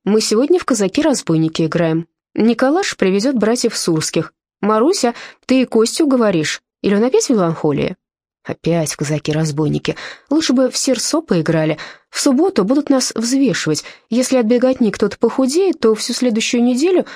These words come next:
купаться не пойдет», откликнулась тетушка Елизавета Павловна. «Елизавета Павловна,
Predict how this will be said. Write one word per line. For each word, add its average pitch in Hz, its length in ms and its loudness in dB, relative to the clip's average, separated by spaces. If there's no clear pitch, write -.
купаться 196 480 0
не 180 100 0
пойдет», 190 460 -2
откликнулась 160 600 -2
тетушка - 400 -4
Елизавета 160 480 -2
Павловна. 147 400 -2
«Елизавета 277 500 0
Павловна, 160 360 0